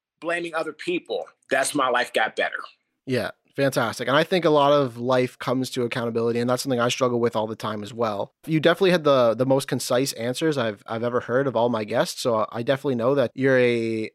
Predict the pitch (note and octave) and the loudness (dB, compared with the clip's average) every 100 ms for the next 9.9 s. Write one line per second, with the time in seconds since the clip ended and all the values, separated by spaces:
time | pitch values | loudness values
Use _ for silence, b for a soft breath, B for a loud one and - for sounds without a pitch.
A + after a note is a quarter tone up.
0 | _ - C3 C3+ C3+ A#2+ - - C3 C3 | _ 0 0 0 -4 -4 -6 -6 -4 -2
1 | D#3 D#3 D#3+ C#3+ B2+ C3+ C3 A#2+ B2+ C3 | 0 -2 -2 -6 -2 0 0 0 2 2
2 | D3 B2+ A2+ A2 A#2+ A2+ B2 B2+ C#3+ C#3 | 2 0 0 0 -2 -2 0 2 4 4
3 | C3 D3 E3 E3 D#3+ - D3 D3 D3 C3+ | 4 4 2 2 0 2 0 2 2 2
4 | B2+ A#2+ - _ B2 C3 D3+ D#3+ - F3+ | 0 -2 -6 _ 2 4 4 2 2 2
5 | C3+ C3+ B2+ B2 B2+ B2+ B2+ A#2 A2 A#2+ | 2 0 2 0 0 -2 0 -2 0 0
6 | A#2 - A#2+ A#2 A#2+ A2 B2 C3 B2+ A#2+ | 0 -2 -2 -2 -4 -4 -2 0 -2 -4
7 | - C3 A#2+ A#2+ A#2+ B2 A2+ C#3 C3 B2+ | -8 -2 0 0 -2 -4 -2 -4 -2 -4
8 | - A2+ - A#2 B2+ B2+ G#2+ A#2 A#2+ A2+ | -4 -8 -6 -6 -4 -4 -2 0 0 -2
9 | - A#2+ - B2 A2+ A#2 A#2+ G#2+ | -4 -6 -4 -6 -4 -4 -4 -6